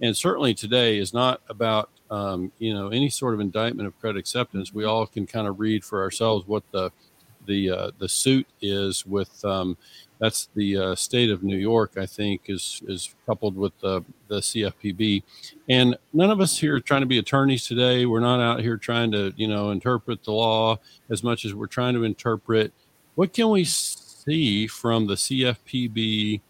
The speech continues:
lawsuit that might be, you know, um, give some indication to those of us out there doing my, Main Street buy here, pay here as to, you know, what's, what's the priority? What, what does the,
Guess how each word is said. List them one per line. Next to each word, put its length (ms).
lawsuit 840
that 160
might 420
be, 540
you 140
know, 440
um, 540
give 140
some 240
indication 720
to 100
those 240
of 100
us 200
out 180
there 100
doing 280
my, 160
Main 240
Street 320
buy 180
here, 160
pay 240
here 240
as 120
to, 300
you 140
know, 80
what's, 340
what's 240
the 80
priority? 540
What, 300
what 220
does 280
the, 260